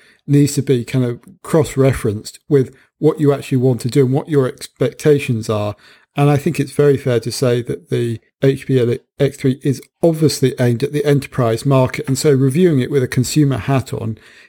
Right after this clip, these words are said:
is almost, you know, tying one hand behind its back and giving it, uh, a bit of a disadvantage. And obviously, um, we want to talk about it from a consumer point of view because that's where a lot of our audience is coming from. But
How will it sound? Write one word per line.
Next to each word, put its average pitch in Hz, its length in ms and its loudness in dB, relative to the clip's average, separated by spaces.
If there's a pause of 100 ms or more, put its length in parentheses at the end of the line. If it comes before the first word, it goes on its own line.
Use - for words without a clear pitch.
is 143 200 2
almost, 139 500 2
you 156 100 -2
know, 120 340 0 (180)
tying 139 320 2
one 135 180 2
hand 123 260 0
behind 127 300 0
its - 100 -8
back 127 240 -2
and 131 80 0
giving 127 300 0
it, 131 220 -4 (340)
uh, 135 220 2
a - 80 -2
bit 139 160 4
of 127 100 2
a 131 60 4
disadvantage. 139 800 0
And 143 80 2
obviously, 147 540 2 (340)
um, 127 420 -2 (140)
we 139 100 4
want 135 180 4
to 117 60 -10
talk 131 200 0
about 131 220 -2
it - 60 -10
from 123 160 -2
a 117 60 -4
consumer 123 380 0
point 120 220 -2
of 120 40 -2
view 117 140 -2
because 110 160 -6
that's 131 200 -2
where 117 120 2
a - 20 2
lot 120 160 0
of 113 80 -4
our 117 140 0
audience 120 420 0
is 120 100 -6
coming 135 360 0
from. 110 320 -4 (360)
But 143 240 0